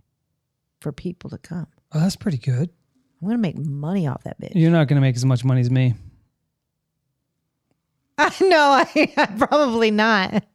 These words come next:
Speaker 2: That's why, why I would do it. It's not, it's not for me. It's about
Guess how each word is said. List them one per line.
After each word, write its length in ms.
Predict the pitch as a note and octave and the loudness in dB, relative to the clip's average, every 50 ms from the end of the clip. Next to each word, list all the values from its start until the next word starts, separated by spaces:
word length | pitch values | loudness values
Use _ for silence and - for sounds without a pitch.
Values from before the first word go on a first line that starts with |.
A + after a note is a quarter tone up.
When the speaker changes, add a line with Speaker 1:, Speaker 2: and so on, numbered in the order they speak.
| _ _ _ | _ _ _
Speaker 2:
That's 260 | E3+ D#3 C#3+ - - | 0 0 2 0 0
why, 280 | C#3+ C#3 C#3 C#3+ C3+ C3 | 0 2 2 2 4 2
why 180 | C3 B2+ C3 B2+ | 2 2 2 2
I 60 | B2+ | 2
would 140 | B2 B2+ B2 | 2 2 2
do 140 | A#2+ D3 D3 | 2 2 2
it. 200 | C3 A#2+ B2 - _ _ - | 2 0 -4 -8 _ _ -2
It's 180 | E3+ C#3+ - - | -2 0 2 2
not, 300 | F3+ E3+ E3+ E3 - - | 2 2 2 2 2 2
it's 140 | E3+ C#3+ - | 0 2 4
not 260 | F#3 F#3 F#3 F3 C#4 | 2 2 4 2 2
for 80 | - F3 | 4 4
me. 220 | E3+ F3 G3 G3 | 4 4 4 2
It's 100 | E3 B2+ | 2 2
about 380 | E3 D#3 D3 D3 D3 D3+ - - | 2 2 4 2 2 0 -4 -12